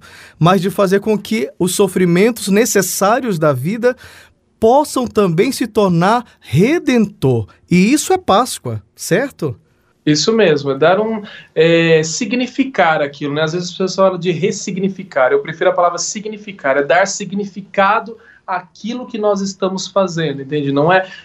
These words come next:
Speaker 2: nós não somos, principalmente os cristãos, não tem nada de masoquista em nós, de pessoas que, pessoas que gostam do sofrimento é porque tem algum problema <laughs> sério,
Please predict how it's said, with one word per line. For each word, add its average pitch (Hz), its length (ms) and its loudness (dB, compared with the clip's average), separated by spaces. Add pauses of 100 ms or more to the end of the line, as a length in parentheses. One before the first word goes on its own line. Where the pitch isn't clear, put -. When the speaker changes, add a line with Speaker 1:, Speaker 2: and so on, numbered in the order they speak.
(300)
Speaker 2:
nós 147 220 0
não 202 80 -4
somos, 196 540 -2 (140)
principalmente 165 360 -4
os 196 80 -4
cristãos, 160 500 0
não 147 120 -4
tem 160 160 0
nada 160 180 2
de 165 100 -4
masoquista 175 760 -2
em 147 80 2
nós, 143 240 2
de 147 100 -4
pessoas 151 340 -4
que, 147 200 -6 (260)
pessoas 175 340 2
que 185 120 -8
gostam 185 640 0
do 185 100 -6
sofrimento 165 720 -6
é - 20 -8
porque - 280 -6
tem 160 160 -4
algum 156 220 0
problema 160 680 0
<laughs> 190 40 -12
sério, 165 640 2